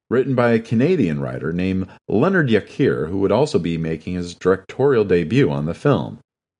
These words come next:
Lewis needed a strong actor to play Don, the father of the title character, a fifteen-year-old outcast named Cindy,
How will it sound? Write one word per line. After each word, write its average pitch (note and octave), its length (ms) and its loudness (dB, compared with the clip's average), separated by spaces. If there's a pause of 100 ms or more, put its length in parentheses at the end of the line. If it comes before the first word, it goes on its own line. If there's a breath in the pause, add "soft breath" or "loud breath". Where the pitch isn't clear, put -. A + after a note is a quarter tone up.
Lewis A#3 420 0
needed B2+ 320 2
a G2 120 4
strong G2 500 2
actor F2 420 -4
to - 60 -8
play E2 240 -2
Don, E2+ 720 -2
the G2+ 200 -2
father C3+ 500 2
of C#2 100 -2
the D2 80 -4
title C#2+ 340 -4
character, - 680 -2 (360)
a A#2 120 0
fifteen-year-old C#3+ 840 2
outcast F#2 680 -4
named D#2 220 -4
Cindy, D2 600 -2